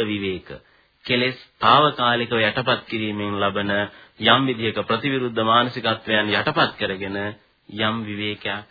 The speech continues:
මානසික සුවයක් ලබන්න පුළුවන්. ඒ නිසා මේ කෙනාට සමුච්ඡේද විවේක මාර්ග ඥානයන්, අ, උදා කර ගැනීම තුළින්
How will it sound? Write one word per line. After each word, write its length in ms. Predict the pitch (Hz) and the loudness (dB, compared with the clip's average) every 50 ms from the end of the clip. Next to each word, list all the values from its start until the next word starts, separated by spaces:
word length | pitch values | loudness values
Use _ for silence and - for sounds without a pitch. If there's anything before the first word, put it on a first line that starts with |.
| - - | -20 -16
මානසික 500 | - 104 104 104 107 107 104 104 104 104 | -10 -4 -2 -2 -2 -2 -4 -8 -12 -16
සුවයක් 400 | 98 - 104 98 98 98 101 - | -16 -14 -12 -10 -8 -8 -10 -8
ලබන්න 400 | - 95 90 90 90 87 87 87 | -10 -12 -10 -10 -12 -12 -14 -14
පුළුවන්. 340 | 82 85 82 73 62 53 - - - - - - - - - | -14 -16 -16 -14 -14 -16 -16 -20 -20 -20 -20 -20 -20 -8 2
ඒ 180 | - 147 170 180 | 6 6 8 8
නිසා 340 | 190 180 - 180 156 143 135 | 6 4 2 2 2 2 2
මේ 180 | 123 120 127 | 2 -2 -4
කෙනාට 420 | 127 - 127 120 117 113 110 107 117 110 110 110 110 - - - _ | -2 -2 0 0 2 0 0 2 2 4 4 4 2 0 -6 -20 _
සමුච්ඡේද 680 | - - - 127 143 170 180 - - - 135 117 110 110 | -12 -4 -2 0 0 0 -2 -2 -2 -2 0 0 0 0
විවේක 480 | 107 104 117 113 117 113 113 110 110 - 110 110 110 110 110 - - _ | -2 -2 -2 -2 0 0 0 -2 0 0 2 4 4 2 0 -6 -18 _
මාර්ග 420 | - 113 113 120 131 139 143 143 131 | 2 6 8 8 8 6 4 2 0
ඥානයන්, 680 | 127 120 117 117 117 120 120 117 113 113 110 110 107 107 104 101 - - - _ _ _ _ - | 0 0 2 2 2 2 0 0 0 0 0 0 -2 -2 -6 -8 -10 -18 -20 _ _ _ _ -2
අ, 100 | - 104 101 101 101 - - | 2 4 4 4 4 2 0
උදා 300 | - 120 120 143 160 175 | -2 6 8 8 8 8
කර 180 | - 160 147 123 | 6 4 2 2
ගැනීම 440 | 110 110 104 104 101 101 98 101 | 2 2 -2 -2 -2 -4 -6 -6
තුළින් 340 | 95 - 110 107 107 107 107 | -6 -4 -2 -2 0 0 0